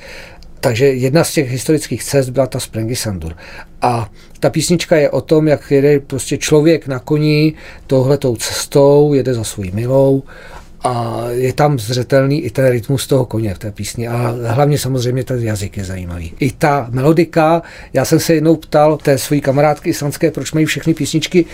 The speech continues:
smutné, protože všechny jsou, většina je z nich molová, ale není to tak, ona je sice molová, ale přesto je to veselé.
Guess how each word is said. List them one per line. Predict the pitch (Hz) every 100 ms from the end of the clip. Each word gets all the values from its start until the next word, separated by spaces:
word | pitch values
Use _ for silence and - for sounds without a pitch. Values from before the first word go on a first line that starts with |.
| -
smutné, | - 151 185 - 127 87 - -
protože | 92 - 120
všechny | - 147 156
jsou, | - 165 147
většina | 127 117 151 156
je | 156 156 156 151 147
z | 139
nich | 160 151
molová, | 139 165 160 90
ale | 73 - 110 120 - - - -
není | 113 147
to | 147
tak, | 135 117 -
ona | 127
je | 135
sice | 143 - 147
molová, | 127 127 131 135
ale | 127
přesto | 113 110 -
je |
to | 113 117
veselé. | 98 - 76